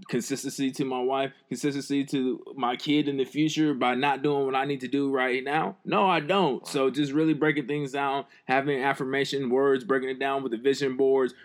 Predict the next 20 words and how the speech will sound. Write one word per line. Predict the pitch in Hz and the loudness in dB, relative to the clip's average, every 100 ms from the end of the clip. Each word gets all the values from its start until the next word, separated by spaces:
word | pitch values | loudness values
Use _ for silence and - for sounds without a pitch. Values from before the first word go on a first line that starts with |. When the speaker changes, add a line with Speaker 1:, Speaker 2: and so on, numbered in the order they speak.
| - | -4
Speaker 1:
really | 143 156 143 | 0 2 2
being | 147 151 143 131 - | 2 2 0 -4 -6
more | 120 135 147 | -2 2 2
intentional | 127 113 - 156 156 139 135 123 127 | 0 -2 -2 0 0 0 0 0 0
about | 110 131 127 - | 2 2 2 -2
how | - 135 131 | -4 0 0
you're | 123 | 0
setting | - 135 131 | -2 -2 0
your | 120 113 | 0 0
life | 113 110 120 | -2 -2 -2
up | 110 | -2
and | 101 101 | -2 0
living | 135 117 | 0 -2
Speaker 2:
Yeah. | 107 | -2
Speaker 1:
your | 113 | -2
life | 107 107 | -4 -4
so | - 107 | -4 -2
you | 123 | -2
can | 131 110 | -2 -2
be, | 110 113 110 | -2 -2 -4